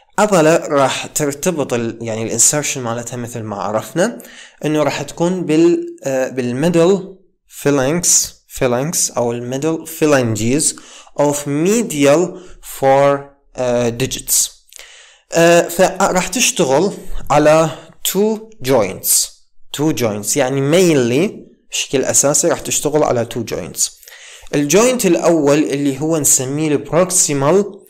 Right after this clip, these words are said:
البروكسيمال انترفالانجيال جوينت. إحنا بالأصاب-، بالأصبع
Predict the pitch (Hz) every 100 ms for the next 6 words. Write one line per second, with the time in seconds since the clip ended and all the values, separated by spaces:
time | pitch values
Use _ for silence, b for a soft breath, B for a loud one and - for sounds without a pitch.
0 | B B - 120 123 143 - - 143 156
1 | 160 - 175 180 165 127 110 - 135 151
2 | 170 147 160 165 - 139 127 80 - -
3 | - B B B B B 202 196 170 147
4 | 160 170 151 - 123 113 123 160 160 -
5 | 113 127